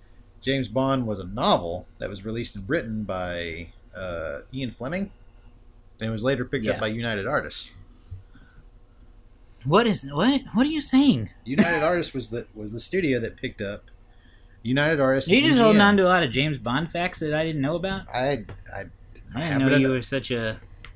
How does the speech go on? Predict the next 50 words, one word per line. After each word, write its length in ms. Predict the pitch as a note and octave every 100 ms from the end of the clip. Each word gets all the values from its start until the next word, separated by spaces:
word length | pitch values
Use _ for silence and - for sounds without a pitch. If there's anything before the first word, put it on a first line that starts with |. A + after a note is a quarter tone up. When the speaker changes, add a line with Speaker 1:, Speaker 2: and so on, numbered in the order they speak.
| - - - - - - - - -
Speaker 2:
such 200 | A#2 A2+
a 40 |
fan. 360 | - A#2 B2+ F#2+
I 280 | - - -
was 100 | -
trying 220 | G#3+ B3+
to, 60 | C#3+ G#2+ G2+
I 80 | C3+
was 140 | C#3+ C#3
just 200 | D3 -
trying 220 | E3 C3+
to 80 | G#2+
scroll 280 | - C3+ B2
through 280 | - B2+
some, 360 | A2+ A2+ G2+ G2
some 240 | - G#2 A2
Mission 220 | A2 A#2
Impossible 480 | F#2+ A#2 B2 - G2+
information 440 | - G#2 G2+ G2+
to 60 | F#2
see 220 | - C3
if 140 | -
it 80 | F#2+
may 160 | G#2 A#2
have 120 | G#2+
been 180 | G2 G2
an 120 | G2
answer 340 | F#2+ F2+ G2
to, 220 | F#2+ F#2+ F#2 - - - - - - - - - -
to, 300 | - G#2 F#2+
Speaker 1:
The 40 | F#2+
Speaker 2:
uh, 220 | F#2+ F#2 F#2
Speaker 1:
query? 260 | F2+ G2+ - - - - - - -
Speaker 2:
to 100 | G#2
James 360 | F#2+ G#2 G2+ F#2
Bond, 260 | G2+ A2
but 80 | B2
I 60 | D3+
don't 100 | F3
know. 140 | G3 A#2+ - -
I 80 | D#3+
don't 100 | F#3
know. 80 | D3
That's 200 | D3+ F3+
an 60 |
interesting 440 | F3 D3 - D#3 D3+
idea. 280 | D3 D#3 -
I 80 | E3+
think 220 | B3 B3
the, 120 | -